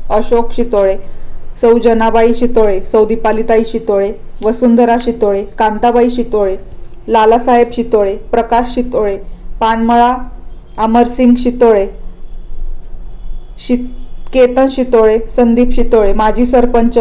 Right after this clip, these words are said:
सामाजिक कार्यकर्ते उपस्थित होते. संतराज महाराज पालखीच्या भक्तगणांना चहापाणी व नाश्त्याची व्यवस्था माजी सैनिक संदीप शितोळे फौजी यांनी व्यवस्था केली.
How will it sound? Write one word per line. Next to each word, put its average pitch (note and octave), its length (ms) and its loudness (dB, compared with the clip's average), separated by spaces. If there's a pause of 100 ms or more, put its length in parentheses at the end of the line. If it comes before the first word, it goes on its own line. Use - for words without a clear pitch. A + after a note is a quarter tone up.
(340)
सामाजिक A#3 480 2
कार्यकर्ते A3 540 2
उपस्थित A3 520 2
होते. G#3 380 2 (440)
संतराज B3+ 460 4
महाराज B3 420 4
पालखीच्या A#3+ 480 2
भक्तगणांना A3+ 840 2 (380)
चहापाणी A#3 520 2
व A#3+ 100 4
नाश्त्याची A3+ 520 0
व्यवस्था A3 460 2
माजी A3+ 360 0
सैनिक B3 440 0 (500)
संदीप A#3+ 380 2
शितोळे A#3 400 2 (220)
फौजी A3 360 4
यांनी A3+ 280 2
व्यवस्था A3+ 440 2
केली. G3+ 320 0